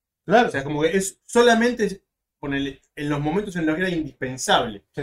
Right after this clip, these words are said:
Speaker 2: Pero ponele, lo tenés a, a Lauren Fishburne colgado de la mano de, de Neo y en el helicóptero, y
Speaker 1: Sí.
Speaker 2: es un guacho con un gancho, y
Speaker 1: Sí,
Speaker 2: están con, en un
Speaker 1: están ahí.
Speaker 2: helicóptero dando
Speaker 1: Y hay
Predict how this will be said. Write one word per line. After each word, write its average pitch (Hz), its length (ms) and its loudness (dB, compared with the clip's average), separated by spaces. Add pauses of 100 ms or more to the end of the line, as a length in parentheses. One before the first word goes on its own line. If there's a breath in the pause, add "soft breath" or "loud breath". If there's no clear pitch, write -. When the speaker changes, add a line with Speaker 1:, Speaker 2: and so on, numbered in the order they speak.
(120)
Speaker 2:
Pero 131 420 2
ponele, 151 340 0
lo 135 60 -6
tenés 190 280 2
a, 139 460 6
a - 1000 -12
Lauren 175 300 2
Fishburne 185 320 0
colgado 160 420 6
de 147 60 0
la 147 140 4
mano 180 340 4
de, 131 380 -2 (260)
de 139 120 0
Neo 190 280 2
y 160 40 2
en 147 100 0
el 143 80 -2
helicóptero, 156 560 2
y 147 60 2
Speaker 1:
Sí. 165 40 2
Speaker 2:
es 185 140 -2
un 160 160 -2
guacho 202 280 4
con 147 140 -2
un 165 160 0
gancho, 180 480 0
y 127 40 -6
Speaker 1:
Sí, 220 60 2
Speaker 2:
están 175 400 0
con, 160 140 2
en 156 160 -2
un 170 80 -2
Speaker 1:
están 165 140 6
ahí. 190 80 2
Speaker 2:
helicóptero 165 340 6
dando 170 160 0
Speaker 1:
Y - 20 4
hay 226 40 6